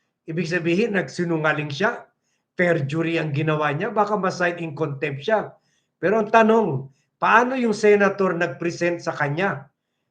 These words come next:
At kasilungalingan pala yung sinabi niya. Liable rin kaya yung senator na yun? Si Senator Marcoleta?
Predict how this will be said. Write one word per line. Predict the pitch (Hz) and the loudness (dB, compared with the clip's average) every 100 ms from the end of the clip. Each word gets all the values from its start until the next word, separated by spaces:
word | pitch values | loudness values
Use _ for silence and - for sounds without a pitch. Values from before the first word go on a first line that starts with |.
| _ | _
At | 156 147 - _ - | -2 -2 -4 _ -6
kasilungalingan | 175 170 190 180 170 180 170 180 170 170 147 | -6 -2 0 0 0 0 0 0 2 0 0
pala | 160 156 | 0 0
yung | 160 156 | 0 -2
sinabi | 139 156 147 135 139 | -6 -2 -2 -2 -4
niya. | 165 202 135 - _ _ _ _ _ _ _ _ _ | -6 -6 -8 -18 _ _ _ _ _ _ _ _ _
Liable | 156 180 170 165 143 160 151 | 2 4 4 2 2 0 0
rin | 151 | -4
kaya | 151 151 151 | -4 -4 -4
yung | 151 | -8
senator | 143 151 151 147 160 156 | -8 -6 -6 -4 -4 0
na | 165 | -2
yun? | 254 254 - _ _ _ _ | -2 -8 -16 _ _ _ _
Si | - 139 | -8 -6
Senator | - 202 147 - 165 139 | 0 0 2 -2 -2 -2
Marcoleta? | 147 143 151 147 156 160 262 262 - | -2 -2 -4 -2 -2 -2 -6 -8 -14